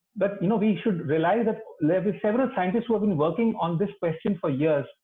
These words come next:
And it seems one thing that they had already been saying for long years, that it is not whether,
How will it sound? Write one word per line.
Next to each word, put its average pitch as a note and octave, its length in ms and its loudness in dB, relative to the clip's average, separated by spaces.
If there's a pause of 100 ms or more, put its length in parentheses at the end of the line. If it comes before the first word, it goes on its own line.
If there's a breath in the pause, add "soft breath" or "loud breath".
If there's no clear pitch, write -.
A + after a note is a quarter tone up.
(880)
And F3 160 0
it - 160 -2
seems A#3 200 2
one F3 300 0
thing A#3+ 180 0
that F#3+ 160 0
they G3+ 360 2
had E3+ 180 -2 (100)
already G3+ 360 2
been F#3+ 340 0
saying F#3 260 0
for E3+ 120 0
long D#3+ 340 0
years, C#3+ 240 0 (480)
that F#3+ 100 2
it G3 140 2
is G3+ 100 2
not G3+ 320 0
whether, G3+ 460 2